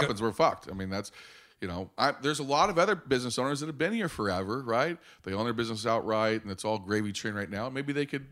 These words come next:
maybe they could su-, sustain something like this. But someone like myself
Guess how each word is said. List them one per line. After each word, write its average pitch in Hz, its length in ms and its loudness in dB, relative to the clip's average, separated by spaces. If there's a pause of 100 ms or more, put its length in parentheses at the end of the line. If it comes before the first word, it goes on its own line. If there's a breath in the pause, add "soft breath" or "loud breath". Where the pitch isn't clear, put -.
maybe 127 260 -6
they 127 80 -4
could - 340 -14
su-, 107 220 -4
sustain 113 420 -6
something 90 220 -8
like 80 160 -8
this. 82 180 -8
But - 140 -14
someone 110 180 -8
like 87 160 -8
myself 117 560 0